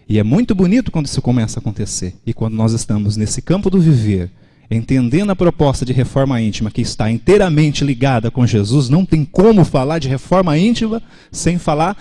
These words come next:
deste ícone, modelo da humanidade. Não existe. É nele que está centrada todas as propostas de mudança e de reforma interior. É uma pena que conhecemos tão poucos Jesus.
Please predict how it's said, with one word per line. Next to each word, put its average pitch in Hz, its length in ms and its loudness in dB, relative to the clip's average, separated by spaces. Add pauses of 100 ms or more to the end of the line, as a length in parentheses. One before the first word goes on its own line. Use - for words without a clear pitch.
(220)
deste 147 600 0
ícone, 139 540 4 (220)
modelo 127 600 2 (140)
da 117 140 -4
humanidade. 98 680 -4
Não 127 180 2
existe. - 640 -4 (760)
É 104 100 -2
nele 160 260 2
que - 100 -2
está 151 240 -2
centrada 151 840 0 (260)
todas 208 320 6
as 202 120 2
propostas 165 640 0
de 143 80 0
mudança 151 520 2
e 202 40 -2
de 190 60 2
reforma 196 480 0
interior. 170 500 2 (240)
É 110 60 0
uma 120 180 0 (240)
pena 220 500 2 (140)
que 151 120 -4
conhecemos 143 560 -4
tão 160 180 -4
poucos 139 360 2
Jesus. 113 720 -4